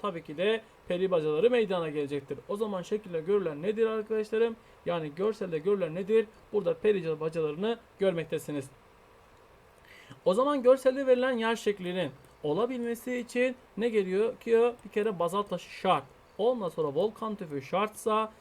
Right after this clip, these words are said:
ikisinin olduğu bir yerde arkadaşlarım o zaman ne oluşur? Peri bacaları oluşuyor. E hangilerinin yaygın olması gereklidir diye bize soru sormuştur. O zaman sorumuzun cevabı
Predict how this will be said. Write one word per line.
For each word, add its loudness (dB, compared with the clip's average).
ikisinin -10
olduğu 2
bir 0
yerde 0
arkadaşlarım -2
o 2
zaman -4
ne 0
oluşur? 4
Peri 0
bacaları 4
oluşuyor. 0
E 0
hangilerinin -2
yaygın -2
olması 0
gereklidir 0
diye 0
bize -4
soru -2
sormuştur. 0
O 0
zaman -2
sorumuzun -4
cevabı 0